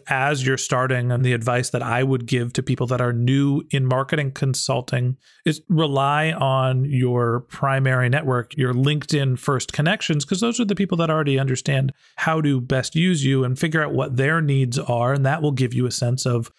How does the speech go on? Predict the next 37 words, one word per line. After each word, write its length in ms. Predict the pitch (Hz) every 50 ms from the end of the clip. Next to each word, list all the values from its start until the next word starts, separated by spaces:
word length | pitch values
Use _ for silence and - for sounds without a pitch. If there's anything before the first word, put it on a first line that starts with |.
| _ _ _
what 180 | - 143 139 -
some 180 | - 147 131
of 60 | 123 117
the 100 | 117 110
value 420 | 110 120 117 120 131 131 127 120
you 140 | 120 117 120
can 160 | - - 123
provide 460 | 117 117 110 156 160 160 143 135 127
and 140 | 123 117 101
help 180 | 127 123 - 135
you 80 | 120
figure 360 | - - - 127 113 120 117
out 240 | 113 117 127 - -
your 120 | - 113 107
products. 680 | - - - 170 156 131 127 - - - - - - - _ _ _ - - _ _ -
But 100 | 202 190
in 140 | 180 175
reality, 480 | 170 170 170 175 185 202 196 180 156 156
you 200 | 143 139 147 143
really 300 | 139 147 156 151 151 151
should, 540 | 139 - - - 170 165 143 139 139 151 147
like 240 | 123 127 127 - -
with 120 | 135 131
any 240 | 127 135 151 156 147
other 220 | 147 135 139 135
business, 460 | 131 160 170 170 151 131 127 120 -
have 320 | - - 143 143 156 147 139
your 180 | 127 139 151
customer 400 | 151 - - 143 131 - 170 170
segmentation 800 | 156 - - 131 131 147 160 151 - - 117 117 - 143 147 151
and 120 | 139 127
your 140 | 123 127 127 135
ability 460 | 135 120 120 120 120 120 117 120 117
to 100 | 120 120
target 600 | - - - - 185 196 180 147 131 - - -
done 240 | 127 120 120 123 135
well. 400 | 160 170 156 139 135 147 -